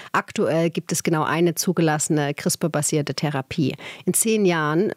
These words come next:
ohne es genau zu wissen, sind's vielleicht zehn oder zwanzig, ich weiß es nicht. Es wird dann auch mehr Kompetition geben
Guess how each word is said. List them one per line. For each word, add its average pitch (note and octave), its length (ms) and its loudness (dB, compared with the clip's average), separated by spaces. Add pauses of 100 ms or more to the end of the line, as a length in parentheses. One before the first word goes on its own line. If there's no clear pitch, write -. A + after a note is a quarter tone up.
ohne F#3+ 200 4
es F3 100 0
genau E3 280 2
zu E3+ 180 -4
wissen, D#3+ 420 2
sind's - 560 2
vielleicht D#3+ 560 0 (100)
zehn E3+ 340 2
oder D#3+ 200 2
zwanzig, D#3 520 -2
ich F3 140 -4
weiß D#3 220 0
es D#3 100 -2
nicht. D3 280 0 (340)
Es - 200 -2
wird G3+ 160 0
dann F#3 160 0
auch D#3 340 0 (100)
mehr F3 180 2
Kompetition F#3+ 960 2
geben D#3 440 4